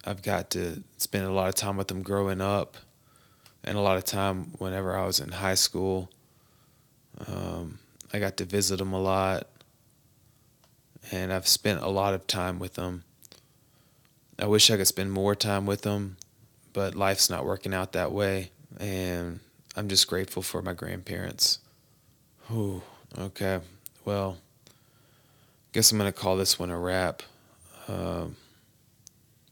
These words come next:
if you wanna reach out to me and just share any feelings or emotions, I'm here. Uh, you can contact me at gandy dot c c backslash contact. That's G A N D Y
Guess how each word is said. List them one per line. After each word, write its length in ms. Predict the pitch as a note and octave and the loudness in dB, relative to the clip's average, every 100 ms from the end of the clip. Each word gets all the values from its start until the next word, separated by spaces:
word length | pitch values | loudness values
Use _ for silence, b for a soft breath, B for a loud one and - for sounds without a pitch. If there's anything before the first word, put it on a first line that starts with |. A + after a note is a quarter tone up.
| _ _ | _ _
if 240 | - G#2+ - | -2 0 2
you 120 | G#2 | 2
wanna 160 | G2+ F#2+ | 4 4
reach 260 | G#2 - | 4 6
out 220 | G2 G2 - | 6 6 2
to 140 | G#2+ | 2
me 300 | G#2+ G#2 F#2+ - - | 2 2 0 -8 -8
and 560 | G2 F#2+ F2+ F2+ F2+ - - F2 | -4 -2 -2 -4 -6 -10 -14 -6
just 360 | F#2+ - - - | 0 2 0 4
share 340 | - G2 G2 | 6 6 4
any 160 | G2 F#2+ | 2 0
feelings 560 | - G2 G2 G2 F#2+ | 0 2 2 0 -2
or 100 | F#2 | -2
emotions, 840 | F#2+ F#2+ F#2+ - F#2+ F#2+ F#2+ F#2+ - b b b b b b b | 0 0 2 2 2 0 0 2 0 b b b b b b b
I'm 200 | - G2+ | -4 -2
here. 500 | F#2 G2+ G#2+ G#2+ G2+ b b b b b - | 0 2 4 4 2 b b b b b -8
Uh, 60 | F#2+ | -4
you 120 | F#2 | -4
can 200 | F2+ F2+ | -4 -4
contact 520 | G2+ F#2+ F#2+ F#2+ - | -2 -2 0 -2 0
me 200 | G2 F#2 | 0 0
at 320 | F2 - F#2 | -2 -6 -6
gandy 480 | - G#2 G#2 G#2 F#2+ | 0 2 4 2 4
dot 260 | F#2 E2+ - | 2 2 4
c 220 | - G2 | 4 6
c 480 | - G2+ G#2 G#2 - _ _ - - | 6 6 2 0 -8 _ _ -20 -2
backslash 580 | G#2 G2+ - F#2 F#2 - | 2 4 6 4 6 4
contact. 760 | - G2 G#2 A2+ A2 A2 - - b b b b b b b | 2 -2 0 0 0 -2 -8 -10 b b b b b b b
That's 340 | - F2 - - | -6 -2 0 0
G 520 | F2+ - G#2 G#2 - | 0 2 4 4 4
A 240 | F#2 G#2 - | 4 4 2
N 380 | G2 G2+ G2+ | 0 0 -2
D 180 | F2+ F#2 | 0 0
Y 560 | F2+ F2+ F#2+ G#2 G#2+ | 2 2 4 4 2